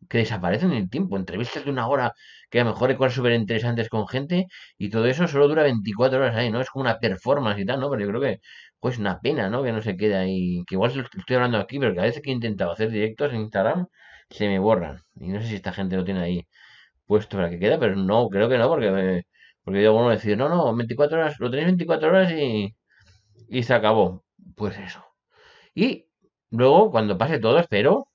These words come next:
cuando pase pronto todo, eh, me intentaremos hacerlas en varios sitios, en más ciudades, en otras librerías, no solo en Gigamesh, ¿no? Quiero que vuelvan a Bulldog Con porque me parece un espacio chulo. Y de momento las voy haciendo crecer poco a poco.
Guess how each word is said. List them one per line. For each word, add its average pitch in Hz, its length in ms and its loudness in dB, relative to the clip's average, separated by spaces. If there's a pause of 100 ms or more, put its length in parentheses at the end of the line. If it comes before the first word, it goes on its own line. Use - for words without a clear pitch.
cuando 92 220 -6
pase 104 240 -4
pronto 101 440 -2
todo, 139 380 0 (560)
eh, 98 280 0
me 101 80 0
intentaremos 98 680 -2
hacerlas 107 440 -2
en 95 200 -2
varios 101 240 -4
sitios, 98 360 -6
en 90 80 -2
más 90 160 -4
ciudades, 98 540 -2 (360)
en 95 100 -4
otras 123 220 0
librerías, 107 460 0
no 101 100 -4
solo 123 160 -4
en 107 80 -2
Gigamesh, 92 400 -2
¿no? 95 140 -4
Quiero 127 180 -2
que 135 60 0
vuelvan 113 300 2
a 95 60 2
Bulldog 92 260 -2
Con 123 140 -4
porque 104 160 -2
me 90 80 0
parece 95 180 0
un 98 100 -2
espacio 87 360 -6
chulo. 139 340 -4 (420)
Y 110 100 -4
de 113 80 2
momento 135 300 2
las 101 220 -4
voy 120 140 2
haciendo 151 240 -2
crecer 127 320 -2
poco 123 160 -6
a 107 80 0
poco. 165 360 -2